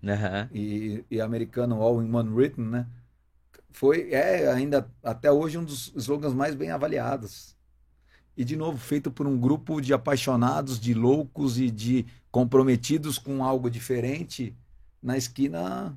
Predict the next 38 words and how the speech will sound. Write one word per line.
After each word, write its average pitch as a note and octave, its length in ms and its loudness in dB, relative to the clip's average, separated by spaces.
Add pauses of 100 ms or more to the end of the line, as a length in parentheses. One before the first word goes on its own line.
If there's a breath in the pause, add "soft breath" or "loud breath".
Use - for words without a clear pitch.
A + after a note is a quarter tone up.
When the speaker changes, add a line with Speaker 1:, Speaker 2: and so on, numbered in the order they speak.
(100)
Speaker 2:
da C3+ 120 -4
Avenida D3 240 -6
Santo D3 260 -6
Amaro, D3 280 -4
em D#3 40 -6
São - 160 -4
Paulo, D3+ 340 -4
entendeu? G2 340 -4
Speaker 1:
Aham. G2 320 0
Sem A#2+ 340 0
o C3 80 -4 (140)
glamour A#2+ 800 6
todo, F#2+ 360 0
né? G2 200 -8
Speaker 2:
Zero D3 360 0
glamour. A2+ 400 0 (280 loud breath)
Speaker 1:
<laughs> A#2+ 600 -2
Speaker 2:
Zero C#3+ 320 -2
glamour. A#2+ 400 2
É A2 60 -2
muito, E3 540 0
de D3 140 -4
novo, D#3 260 0
muita, C#3 400 2
muita, D3 680 -2
muita, D3 460 -2
muita C3 360 -2
transpiração, A#2+ 920 -2 (180 soft breath)
Speaker 1:
É. F2+ 260 2
Speaker 2:
muita F3+ 280 2
paixão C3+ 720 0 (460)
e C3+ 100 4
muita G3 320 -2
convicção D3 1000 -4 (400)
de A#2+ 100 -8
que A#2+ 100 -6
a D3 40 -2
gente F3+ 440 -6